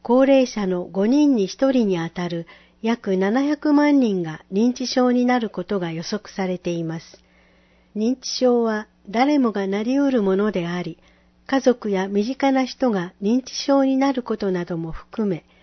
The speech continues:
多くの人にとって身近なものになってきています。こうした中、これまで進めてきた認知症に関する取り組みを基盤として、認知症があってもなくても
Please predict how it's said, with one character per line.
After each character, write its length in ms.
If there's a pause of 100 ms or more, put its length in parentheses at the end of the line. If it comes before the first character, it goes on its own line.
(360)
多 200
く 140
の 140
人 220
に 140
と 140
っ 40
て 320 (180)
身 160
近 260
な 120
も 160
の 100
に 160
な 120
っ 40
て 160
き 120
て 120
い 140
ま 160
す。 60 (1000)
こ 140
う 80
し 100
た 140
中、 360 (400)
こ 140
れ 120
ま 140
で 120
進 300
め 140
て 140
き 120
た 380
認 240
知 100
症 280
に 120
関 260
す 140
る 160
取 220
り 60
組 200
み 180
を 80
基 180
盤 240
と 140
し 200
て、 180 (640)
認 220
知 100
症 340
が 300
あ 60
っ 60
て 220
も 180
な 160
く 120
て 160
も 200